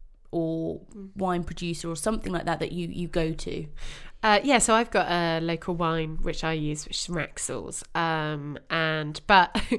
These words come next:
Speaker 2: <laughs> because we're limited in our stock to what's made within,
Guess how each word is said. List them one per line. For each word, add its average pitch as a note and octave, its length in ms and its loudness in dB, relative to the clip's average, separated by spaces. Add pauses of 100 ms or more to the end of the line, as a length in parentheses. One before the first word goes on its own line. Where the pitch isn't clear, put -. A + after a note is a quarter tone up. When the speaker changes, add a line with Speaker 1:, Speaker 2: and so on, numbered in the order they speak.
(180)
Speaker 2:
<laughs> - 340 -14
because A#3+ 420 6
we're A#3+ 140 8
limited G#3+ 640 4
in F3+ 120 -2
our F3 200 0
stock - 460 0
to - 120 -8
what's D#3+ 260 -4
made E3+ 360 -2
within, D3+ 480 -6